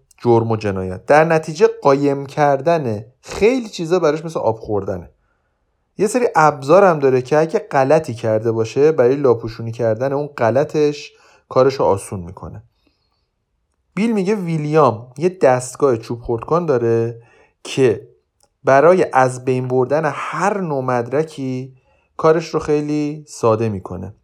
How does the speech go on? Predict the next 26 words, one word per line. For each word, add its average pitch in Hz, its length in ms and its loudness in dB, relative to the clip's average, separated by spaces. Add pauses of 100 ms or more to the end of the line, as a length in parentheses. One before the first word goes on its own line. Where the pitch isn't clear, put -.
(240)
فضا 151 300 4
براش 151 300 4
برای 139 200 4
پوشوندن 127 640 -4
و 156 60 -2
دفن 117 320 0
کردن 127 480 -4 (180)
گسترده 113 680 0
است 170 300 2 (500)
و 123 80 2
رفتارهایی 139 800 4
هم 110 140 0
که 98 320 -8 (840)
بیل 147 340 -4
از 123 260 0
ویلیام 131 560 0
حالا 120 220 -4
توی 131 160 -6
اون 120 160 -4
مقطع 120 380 -2
دیده 123 180 -6
به 175 120 -6
شدت 131 520 0
مشکوک 110 420 -6
بوده. - 260 -12
اما 240 360 0